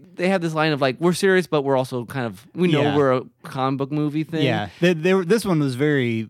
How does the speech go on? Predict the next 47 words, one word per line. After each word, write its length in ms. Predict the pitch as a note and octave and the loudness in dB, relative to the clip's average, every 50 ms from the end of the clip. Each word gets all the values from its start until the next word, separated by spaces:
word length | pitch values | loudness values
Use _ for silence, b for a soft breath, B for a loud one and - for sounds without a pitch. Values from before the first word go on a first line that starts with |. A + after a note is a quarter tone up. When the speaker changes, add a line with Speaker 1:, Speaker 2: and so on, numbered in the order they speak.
| - - | -10 -6
Speaker 2:
had 180 | B2+ B2 C#3 | -4 -4 -2
a 60 | C3 B2 | -2 0
lot 240 | B2 C3 C3+ C3 | 0 2 2 0
of 60 | B2+ A2 | 0 -2
the 100 | A2 G#2 | -4 -6
quirky 360 | - - C3+ A#2 - - G#2+ | -6 -6 -6 -6 -6 -8 -8
humor 300 | G2 A#2 A2+ A2 G#2+ G#2 | -6 -4 -4 -4 -4 -6
in 80 | G2+ G2+ | -6 -8
it, 140 | G2+ G2+ - | -8 -4 -2
which 240 | C#3+ D3+ C3 - B B B B B | -2 -2 -2 -4 B B B B B
I 60 | F3 | -2
had 100 | E3+ E3+ | 0 0
heard 180 | D3+ D3 G#3+ G#3 | 2 2 2 2
about 240 | F3+ D#3+ D#3 D3+ C3+ | 2 2 2 0 0
from 120 | - D3+ C#3+ | -2 -4 -4
a 60 | B2 | -4
friend, 280 | - - E3 D3+ C#3 | 0 0 2 2 2
and 280 | C3 B2+ C3 B2+ B2+ C3 | 2 2 0 0 0 -2
then 60 | A#2 - _ | -4 -6 _
I 120 | - C3 B2+ | -6 -4 -4
half 300 | - - D#3 F3 E3+ - | -2 -2 -2 -2 -2 -4
expected 440 | B2+ - - - C#3 B2 - A2+ | -8 -4 -2 -2 -2 -2 -2 -4
more. 380 | G#2+ A2+ B2 C3 C3 B2+ A#2+ A2+ | -2 0 2 2 2 2 2 0
But 160 | G#2 G2+ B2 A#2+ | 0 0 0 0
I 100 | B2+ B2+ | 0 0
think 200 | - G3 F3+ D#3+ | 0 0 2 2
if 140 | E3 C3 - | 0 -2 -2
you 280 | C#3+ C3+ B2+ A#2+ A2+ b b b b b b b b | -2 0 0 0 -2 b b b b b b b b
had 380 | b - - - D#3 D#3+ D#3+ C#3+ | b -8 -4 -2 0 0 0 0
done 220 | C3+ B2+ A#2+ A#2+ | 0 0 2 2
more, 380 | A#2 A#2 A#2 A2+ A2+ A#2 A2+ A2+ | 2 2 2 2 2 2 2 0
then 420 | A2+ A#2 B2+ B2 A#2 A2+ A#2 C3 | 0 0 0 0 2 0 -2 -2
you 120 | C#3 B2 B2+ | -2 0 2
would 160 | C3+ D3 C#3+ | 2 2 2
have 100 | C#3 C3 | 2 2
been 220 | B2+ C#3+ C3+ C3 | 2 0 2 2
getting 240 | C3 B2+ C#3+ C#3 C3 | 2 2 2 2 2
a 40 | C3 | 2
little 300 | C#3+ F#3+ A#3 B3+ B3 B3 | 2 4 4 4 2 2
bit 300 | G3+ F#3 F#3 G3+ F#3 D#3 | 0 -2 -2 -2 -2 0
too 160 | - F3 E3 | 0 -2 0
close 280 | - D#3 D3+ D3 C3+ - | 2 2 2 2 2 0
in 60 | C#3 | -2
the 120 | A#2 G2+ | -4 -4
spoof 340 | - - - C#3+ B2+ A2+ - | -6 -4 -2 -2 -2 -2 -4
territory. 420 | - - G2 F2 F2+ E2+ - C#3 C3+ | -8 -8 -8 -6 -6 -2 0 0 0
Speaker 1:
Yeah. 200 | A2 F2+ G2 | 0 0 -4